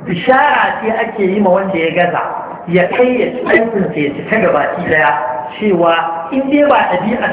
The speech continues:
sa bace gazawa, ba shi bane da gangan ya gaza. To Allah madaukakin sarki duk da aikin sa bai cika ba, to Allah zai cika sa masa ladan sa. Allah zai cika sa mishi ladan shi duka. Shine sai, sai, sai al-Imam Ibn Hajar sai ya ce,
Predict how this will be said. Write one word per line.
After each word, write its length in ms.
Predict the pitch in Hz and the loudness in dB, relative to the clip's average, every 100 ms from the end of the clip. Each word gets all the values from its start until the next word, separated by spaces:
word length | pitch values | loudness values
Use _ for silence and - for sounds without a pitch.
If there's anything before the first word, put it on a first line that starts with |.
| 175 | -2
sa 40 | 156 | -2
bace 240 | 202 170 | -2 -2
gazawa, 560 | 165 180 165 147 160 156 | 2 4 4 2 0 -2
ba 100 | 156 156 | -2 -2
shi 160 | 262 262 | -2 2
bane 240 | 269 208 | 2 2
da 80 | 170 - | -2 -4
gangan 320 | 160 196 196 | -4 -4 -2
ya 120 | 208 208 | -2 0
gaza. 260 | 220 220 - - - - - - - - - - - - - - - - - | -2 -2 -6 -8 -12 -14 -18 -18 -20 -20 -20 -20 -20 -20 -20 -20 -20 -16 -8
To 80 | 151 | -4
Allah 400 | 180 185 160 - | -2 2 2 2
madaukakin 400 | 151 - - 151 | -2 -4 -8 -8
sarki 320 | 170 - 165 | -8 -8 -6
duk 240 | 202 220 | -4 -2
da 100 | 180 180 | -2 0
aikin 320 | 180 175 139 | -2 -2 -4
sa 80 | 131 | -4
bai 160 | 127 | -4
cika 160 | 120 127 | -4 -4
ba, 120 | 156 156 | -2 -2
to 80 | |
Allah 260 | 147 151 143 131 | -2 -2 -2 -2
zai 100 | 131 | -6
cika 220 | - 127 | -8 -10
sa 140 | - | -6
masa 240 | 127 123 117 | -6 -6 -6
ladan 340 | - 110 110 | -6 -6 -8
sa. 180 | - - - - - - - - | -10 -16 -18 -20 -20 -20 -20 -14
Allah 240 | - 175 160 | -4 0 0
zai 120 | 156 | -2
cika 140 | 156 143 | -6 -4
sa 100 | 139 | -4
mishi 220 | 147 143 | -4 -4
ladan 300 | 143 143 151 | -4 -2 -4
shi 100 | 147 147 | -4 -4
duka. 280 | 240 - - - - - - - - - - - - - - - - - - - | -2 -2 -4 -8 -12 -16 -18 -20 -20 -20 -20 -20 -20 -20 -20 -20 -20 -20 -20 -18
Shine 340 | - 175 185 147 | -6 0 0 0
sai, 220 | 160 160 165 | -2 -2 -2
sai, 180 | 170 180 | -4 -6
sai 180 | 180 208 | -4 -2
al-Imam 480 | 175 156 160 196 180 | -2 -2 0 0 0
Ibn 40 | |
Hajar 260 | 160 160 156 | -2 -2 -4
sai 120 | 156 | -4
ya 100 | 156 | -6
ce, 180 | 156 | -4